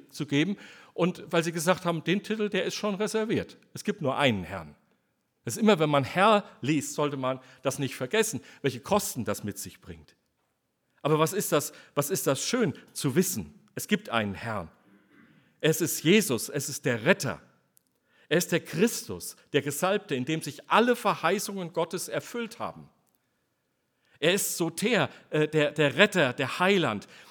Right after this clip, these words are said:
Seit Alexander dem Großen, äh, nahmen die Kaiser diesen Titel für sich in Anspruch, dass sie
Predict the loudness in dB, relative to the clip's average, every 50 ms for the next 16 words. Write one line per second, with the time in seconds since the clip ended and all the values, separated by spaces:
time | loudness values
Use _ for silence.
0 | -20 -20 _ _ -6 -4 0 2 2 2 2 2 0 0 0 0 0 0 0 2
1 | 2 4 2 2 2 0 -6 -8 _ -2 -2 -2 -2 -4 -2 0 0 0 0 0
2 | 0 -2 -2 -2 -6 -16 -20 -20 _ _ _ _ 2 2 2 4 4 4 6 6
3 | 6 4 2 0 -2 -4 -6 -4 -2 0 0 0 0 0 -2 -2 -2 -2 -2 -2
4 | -2 -2 -4 -4 -4 -2 -4 -2 -2 -2 -6 -6 -6 -6 -4 -2 -2 -2 0 -2
5 | -2 -2 0 -2 -2 -2 -2 -6 -6 -4 -4 -4 -2 -4 -4 -4 -2 -2 -2 -2
6 | 0 -2 -2 -4